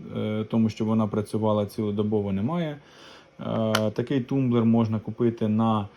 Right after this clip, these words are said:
О Ел Іксові або на промові порядка чотирьох гривень. Також придбала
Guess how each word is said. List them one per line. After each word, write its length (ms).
О 100
Ел 120
Іксові 340
або 360
на 160
промові 640
порядка 400
чотирьох 460
гривень. 500
Також 420
придбала 640